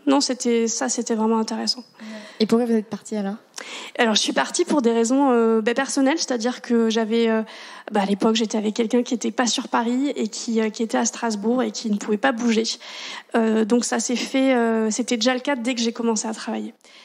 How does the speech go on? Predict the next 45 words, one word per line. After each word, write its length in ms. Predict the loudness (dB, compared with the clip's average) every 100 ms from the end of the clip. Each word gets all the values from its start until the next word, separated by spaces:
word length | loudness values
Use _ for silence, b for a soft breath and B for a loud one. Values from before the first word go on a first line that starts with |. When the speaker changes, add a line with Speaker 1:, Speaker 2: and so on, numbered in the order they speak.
| B B B B
Speaker 1:
Donc 240 | 2 4 4
voilà, 280 | 2 0 0 0
on, 300 | 2 4 4
j'étais, 400 | 2 2 2 4
on 120 | 4
faisait 140 | 2
des 160 | 2 2
allers-retours 380 | 4 2 2 0
en 80 | 2
permanence 400 | 2 2 2 -2
tous 140 | 0
les 100 | 2
week-ends, 300 | 2 2 2
donc 160 | 2 2
ça 80 | 2
c'est 140 | 2
Speaker 2:
Ouais. 100 | 2
Speaker 1:
tout 80 | 2
à 60 | 2
fait 120 | 2
faisable. 420 | 2 2 2 2
Le 100 | 2
Strasbourg-Paris, 720 | 0 -4 -6 -6 -4 -4 -2 -2
il 40 |
est 60 | -4
pas, 140 | -4 -4
il 80 |
est 60 | -2
pas 120 | -4
compliqué, 460 | -4 -4 -2 0 2
mais 140 | 2
au 20 |
bout 140 | 2 2
d'un 120 | 2
moment, 320 | 4 4 4
bon. 240 | 2 0 -2 -6 B B B
Speaker 2:
Ouais, 180 | -2 0
Speaker 1:
Euh, 240 | -2 -2 0
Speaker 2:
on 140 | 2
a 60 | 4
envie 220 | 2 2
d'une 180 | 0 0
vie 140 | 2 0
plus 440 | 0 0 2 0
tranquille. 400 | -2 -8 -4 -6